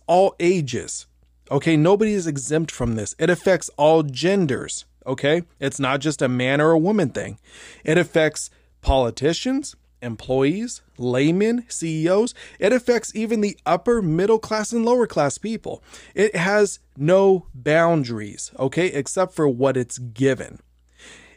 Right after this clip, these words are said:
It, it really affects the teachers, students, prime ministers, presidents. I'm telling you, this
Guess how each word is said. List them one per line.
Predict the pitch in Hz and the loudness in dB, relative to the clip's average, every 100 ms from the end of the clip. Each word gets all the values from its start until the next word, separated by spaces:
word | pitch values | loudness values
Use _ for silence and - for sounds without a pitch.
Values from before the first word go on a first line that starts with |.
| _ | _
It, | 180 196 - | -4 -2 -2
it | 180 | -4
really | 170 220 220 | 0 0 0
affects | 147 139 - 139 - - - | -4 -2 0 0 0 -14 -8
the | 127 | -8
teachers, | - 151 175 - 196 196 - _ | -6 -6 -6 0 0 0 -8 _
students, | - - - 131 135 160 175 - - - _ _ _ _ _ | -12 -12 -10 -2 0 0 -2 -6 -12 -14 _ _ _ _ _
prime | 131 135 127 | -6 -4 -2
ministers, | 127 160 156 180 175 | -2 -4 -4 -6 -8
presidents. | - 127 139 143 170 180 - - - - | -8 0 0 0 -2 -4 -6 -14 -20 -6
I'm | 151 143 | -2 -2
telling | - 180 170 | 0 0 2
you, | 131 | 0
this | 113 156 170 - | 0 -2 -2 -8